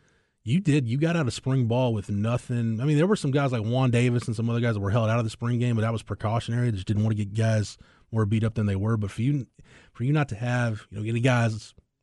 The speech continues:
going under the knife this time of year, that's, that's so huge. And if you're gonna have the kind of year that we think Texas has a chance to have, you gotta have that injury luck on your side.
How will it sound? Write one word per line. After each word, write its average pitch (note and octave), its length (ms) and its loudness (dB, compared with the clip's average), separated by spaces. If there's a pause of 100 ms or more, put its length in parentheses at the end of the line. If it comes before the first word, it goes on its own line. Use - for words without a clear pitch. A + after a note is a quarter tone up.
going A2+ 240 2
under A#2+ 140 2
the G2+ 80 2
knife C3+ 480 2
this C3+ 160 -2
time C#3 200 2
of C3 40 2
year, C#3 220 2
that's, - 480 -6 (280)
that's - 120 -10
so E3 420 2
huge. F#2+ 500 -8
And A#2 120 2
if C3+ 100 4
you're G3+ 120 6
gonna B3+ 220 4
have A#3 160 2
the G#3+ 60 0
kind B3 220 2
of G3 80 4
year A#3 260 6
that C#3+ 160 0 (560)
we C#3+ 140 4
think F#3 240 2
Texas E3+ 260 0
has D#3 120 2
a C#3+ 60 -4
chance F3 220 -2
to C3+ 80 -2
have, D#3+ 220 2
you A#2+ 100 0
gotta D#3 220 2
have D3+ 420 0
that C3 160 0
injury B2+ 360 0
luck A#2 280 -2
on A#2+ 160 -4
your G#2+ 120 -6
side. G2+ 340 -12